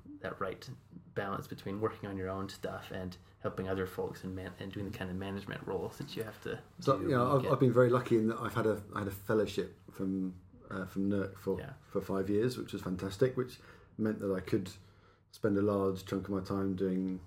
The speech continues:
Speaker 2: the research that I wanted to do myself. <clears throat> But at the same time, I've also been involved, um, leading a couple of projects and being involved in several other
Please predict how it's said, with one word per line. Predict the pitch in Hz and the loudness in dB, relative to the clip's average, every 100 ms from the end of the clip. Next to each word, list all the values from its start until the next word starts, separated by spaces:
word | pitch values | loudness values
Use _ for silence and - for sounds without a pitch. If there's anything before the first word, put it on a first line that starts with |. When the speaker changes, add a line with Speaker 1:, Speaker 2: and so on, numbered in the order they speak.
| - - | -16 -8
Speaker 2:
the | 104 | -4
research | 92 98 92 | 0 0 0
that | - | 0
I | 95 | 0
wanted | 92 92 - | 0 -4 -4
to | |
do | 95 92 | 0 0
myself. | 90 117 87 - - - | 2 0 0 -4 -16 -4
<clears throat> | - | 6
But | - 135 98 90 107 | 6 6 2 2 2
at | |
the | 110 | 4
same | 127 113 104 | 6 6 6
time, | 110 110 | 4 4
I've | 101 | 4
also | 107 110 98 98 - - - - - _ | 4 6 4 2 -6 -16 -20 -20 -20 _
been | 107 | 0
involved, | 101 101 101 101 95 - - - - | 2 4 4 4 0 -6 -16 -20 -4
um, | 104 95 95 | -2 0 -2
leading | 95 107 101 101 98 | 0 2 4 2 2
a | |
couple | 95 - 98 | 0 -4 -4
of | 95 | 0
projects | 131 127 - - - 95 | 4 4 2 -4 -8 -2
and | 92 92 | 0 0
being | 92 | 0
involved | 92 98 98 90 | 2 4 2 2
in | 92 | -2
several | 95 90 90 | -2 0 2
other | 90 85 | 2 0